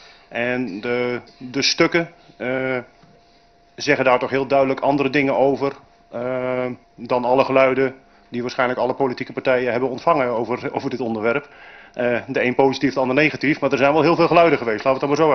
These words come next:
uitdrukken. Ehm, en dan, misschien nogmaals, maar kunt u dan aangeven van hoe dat in uw optiek is verlopen en hoe dat dan zit met dat draagvlak? Want ik bedoel, er zullen misschien nog meer insprekers komen over dit onderwerp.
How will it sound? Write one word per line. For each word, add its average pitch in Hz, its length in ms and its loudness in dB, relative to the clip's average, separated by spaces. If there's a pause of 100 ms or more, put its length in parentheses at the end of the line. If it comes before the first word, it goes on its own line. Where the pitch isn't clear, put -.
(120)
uitdrukken. 104 220 -6 (560)
Ehm, 147 520 4 (380)
en 151 280 0
dan, 165 280 4 (1900)
misschien 165 440 -2
nogmaals, 156 680 2
maar 147 240 2
kunt 180 200 2
u 165 60 2
dan 156 260 4
aangeven 151 540 2
van 151 260 4
hoe 139 160 0
dat 156 180 4
in 139 180 0
uw 143 180 0
optiek 147 280 -2
is - 100 0
verlopen 156 480 2
en 139 120 2
hoe 151 80 4
dat 156 100 2
dan 139 120 0
zit 156 120 -2
met 147 120 0
dat 143 120 -2
draagvlak? 151 520 2
Want 117 140 -8
ik 123 60 -12
bedoel, 131 240 -6
er 135 60 -2
zullen 143 160 0
misschien 139 220 -2
nog 135 80 -4
meer 170 160 0
insprekers 143 380 0
komen 131 280 0
over 123 120 0
dit 127 100 -6
onderwerp. 127 380 -2